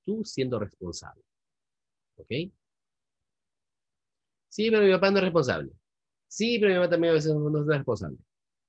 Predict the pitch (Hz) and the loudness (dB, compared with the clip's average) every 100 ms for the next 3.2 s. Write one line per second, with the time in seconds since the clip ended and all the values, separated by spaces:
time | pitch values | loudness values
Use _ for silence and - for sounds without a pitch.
0 | _ _ _ _ _ _ _ 143 143 165 | _ _ _ _ _ _ _ -8 -2 -2
1 | 156 147 - - 165 160 156 156 160 156 | -2 -8 -12 -6 0 0 2 4 4 2
2 | - 147 135 127 120 117 151 143 135 135 | -2 -2 0 0 -2 0 2 2 0 -2
3 | 101 - | -4 -8